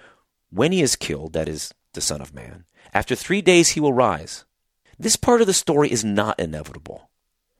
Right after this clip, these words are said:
At least it's not naturally inevitable. Plato could see that the just will be killed, but he did not know about the joyful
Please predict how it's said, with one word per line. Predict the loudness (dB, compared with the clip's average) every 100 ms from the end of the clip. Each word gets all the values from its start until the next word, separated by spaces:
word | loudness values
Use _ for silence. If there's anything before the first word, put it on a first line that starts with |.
| _ -2
At | 2
least | 4 2
it's | 0 0
not | 0 0
naturally | -2 -4 -2 -2 -2 -2 -4
inevitable. | -6 -6 -10 -14 -12
Plato | 0 4 6 6
could | 4 2
see | 2 2 0
that | -2
the | -4
just | 0 2 2 -2 -12 _ -2
will | 0
be | 0
killed, | -4 2 6 6 2 -10 _
but | -6
he | -4 -2
did | 0 2
not | 2 2
know | 2 4 4 4
about | 0 0 -4
the | -8
joyful | -2 2 2 2 -4 -6